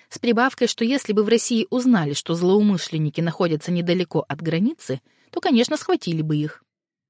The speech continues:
Убри потребовал паспортов, Талейран уговаривал его остаться. Тогда Убри для продолжения дипломатических сношений между Россией и Францией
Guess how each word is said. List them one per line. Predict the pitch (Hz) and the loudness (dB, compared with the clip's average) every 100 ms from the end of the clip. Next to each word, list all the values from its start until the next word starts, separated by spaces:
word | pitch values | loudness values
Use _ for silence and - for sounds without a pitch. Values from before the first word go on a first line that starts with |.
| _ - | _ -2
Убри | 202 196 247 | 2 4 4
потребовал | 220 170 175 175 180 | 0 0 0 0 0
паспортов, | 170 - 233 220 139 135 - _ _ | -4 -2 -2 -2 -6 -8 -16 _ _
Талейран | 165 160 175 175 156 | -4 0 0 0 -4
уговаривал | 185 180 190 185 180 180 - | -2 -2 0 0 -2 -2 -4
его | 170 170 | -2 -2
остаться. | 185 - 170 - - 147 _ _ _ _ | -2 -6 -10 -10 -16 -16 _ _ _ _
Тогда | - 190 269 | -4 0 2
Убри | 262 196 240 | 2 2 2
для | 196 | 0
продолжения | 165 180 175 175 190 180 165 | 0 2 2 2 2 2 0
дипломатических | 160 180 170 170 170 156 - 151 | -2 -2 -2 -2 -4 -6 -6 -6
сношений | - 175 - 175 165 151 | -4 -2 0 0 0 0
между | 156 160 170 | -2 -2 0
Россией | 175 - 170 151 - | 0 -2 -2 -2 -2
и | 151 | -4
Францией | 226 247 - 147 139 | 0 2 2 0 -2